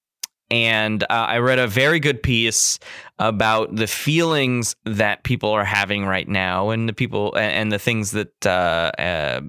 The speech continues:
you know, the, the kinds of,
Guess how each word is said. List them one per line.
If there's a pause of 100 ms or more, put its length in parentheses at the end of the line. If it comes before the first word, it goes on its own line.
you
know, (720)
the, (200)
the
kinds
of,